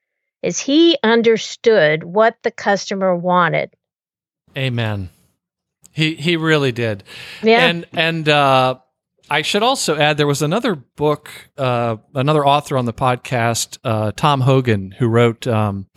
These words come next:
Speaker 2: The Ultimate Startup Guide. But
Speaker 1: Mm-hmm.
Speaker 2: you may know them from your days in Silicon Valley.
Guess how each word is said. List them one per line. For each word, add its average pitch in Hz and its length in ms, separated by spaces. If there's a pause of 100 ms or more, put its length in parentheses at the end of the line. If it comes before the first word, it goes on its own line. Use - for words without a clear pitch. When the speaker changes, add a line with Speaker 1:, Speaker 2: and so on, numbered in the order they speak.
(360)
Speaker 2:
The 139 80
Ultimate 131 300
Startup 127 420
Guide. 95 340
But 95 140 (200)
Speaker 1:
Mm-hmm. 233 400 (360)
Speaker 2:
you 123 80
may 120 140
know 117 220
them 107 220
from 110 180
your 107 100
days 110 220
in 107 60
Silicon 113 400
Valley. 113 380